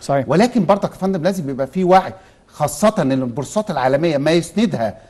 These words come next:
Speaker 2: أو ما يدعم البورصات هي المؤسسات الخاصة بها. عندما أعلن الرئيس عن مبادرة العشرين مليار ودفع، آه، القيمة النقدية ما يقارب من حوالي تلاتة مليار جنيه في البنك الأهلي وبنك مصر، ده دعمت السوق المصري.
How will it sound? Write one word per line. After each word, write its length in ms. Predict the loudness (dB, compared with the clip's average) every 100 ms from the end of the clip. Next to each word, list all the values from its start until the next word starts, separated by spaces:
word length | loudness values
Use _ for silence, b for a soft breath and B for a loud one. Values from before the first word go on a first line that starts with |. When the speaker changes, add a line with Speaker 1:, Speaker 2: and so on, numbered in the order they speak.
| b 0
Speaker 2:
أو 120 | 2 6
ما 180 | 6
يدعم 480 | 6 4 4 2 0
البورصات 600 | -2 -6 -4 2 2 2 -10 4
هي 120 | 6
المؤسسات 680 | 6 0 -4 -6 -2 -2 -2 -14 b -8
الخاصة 400 | 0 0 2 0
بها. 180 | 0 -4 -8
عندما 280 | -2 2 4
أعلن 200 | 4 2
الرئيس 500 | 0 0 -2 -4 -6 b b -4
عن 200 | -2 0
مبادرة 360 | 2 2 0 -6
العشرين 460 | -6 -4 0 0
مليار 460 | 2 4 6 4 2 B B B -2
ودفع، 1000 | 4 4 2 -2 2 4 4 0 -2 -4 -2
آه، 440 | 4 4 4 4 2
القيمة 380 | 2 2 2 4
النقدية 540 | 2 2 2 4 4
ما 120 | 2
يقارب 280 | 0 0 0
من 100 | 0
حوالي 240 | -2 -2 0
تلاتة 300 | -2 0 0
مليار 400 | 0 2 2 0 B B
جنيه 460 | -4 2 4 4 -2
في 80 | -6
البنك 300 | 0 0 0
الأهلي 340 | 0 0 2
وبنك 320 | 2 2 2 2
مصر، 260 | 0 0 b b -2
ده 120 | 0
دعمت 420 | 2 2 2 0
السوق 280 | -4 -6 -2
المصري. 400 | 0 0 -4